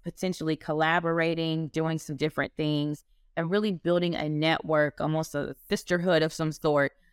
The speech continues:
um, of different, you know, female entrepreneurs and, and, and business owners and aspiring business owners as well. So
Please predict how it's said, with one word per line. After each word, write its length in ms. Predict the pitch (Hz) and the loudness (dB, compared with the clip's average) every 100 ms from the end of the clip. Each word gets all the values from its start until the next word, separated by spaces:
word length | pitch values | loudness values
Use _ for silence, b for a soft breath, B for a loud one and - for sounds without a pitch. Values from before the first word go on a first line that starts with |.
| _ - | _ -2
um, 160 | 156 156 | 0 2
of 120 | 147 | 0
different, 420 | 160 - 156 143 - | -2 0 0 0 -2
you 120 | 170 | 0
know, 460 | 160 143 139 135 - | 2 2 0 -2 -6
female 320 | - 156 147 | -2 0 0
entrepreneurs 920 | 143 147 143 135 - 151 143 139 139 131 | 0 -2 -2 -6 -4 -2 0 2 0 0
and, 160 | 139 | -2
and, 240 | 123 143 - _ | -2 -4 -6 _
and 220 | 151 143 | -2 0
business 300 | 139 147 147 - | 0 -2 -2 -2
owners 420 | 143 143 139 139 | -2 0 0 -2
and 240 | 147 180 202 | 0 0 0
aspiring 560 | - 196 185 208 165 | -2 0 2 2 0
business 260 | 143 135 135 - | -2 -4 -8 -8
owners 260 | 131 131 127 | -6 -6 -6
as 120 | 131 - | -8 -6
well. 280 | 117 82 - _ _ _ _ - | -6 -6 -16 _ _ _ _ -14
So 300 | - - | -8 -8